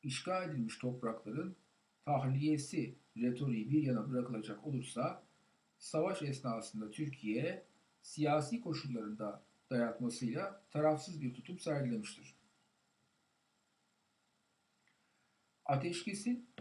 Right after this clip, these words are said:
imzalanmasını izleyen uzun dönem boyunca Türkiye iç siyasal gündeme kilitlenmiş, hükümetin kurulması için yapılan teşebbüsler neticesiz kalmış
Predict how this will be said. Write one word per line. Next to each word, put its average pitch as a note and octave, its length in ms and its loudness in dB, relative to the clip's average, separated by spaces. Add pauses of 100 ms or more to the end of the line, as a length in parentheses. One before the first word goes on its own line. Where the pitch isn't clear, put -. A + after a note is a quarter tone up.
(360)
imzalanmasını E3+ 1000 2
izleyen B2+ 520 0
uzun F3 360 -4
dönem D#3 340 0
boyunca A2 360 -2
Türkiye C3+ 680 -2 (720)
iç F#3 200 -8
siyasal D#3+ 640 2
gündeme G#2+ 500 0 (600)
kilitlenmiş, - 920 -4 (720)
hükümetin D#3+ 460 -2
kurulması D#3+ 460 -2
için D3 200 -2
yapılan A#2+ 380 0
teşebbüsler A#2+ 720 -4
neticesiz D3 520 -4
kalmış - 580 -2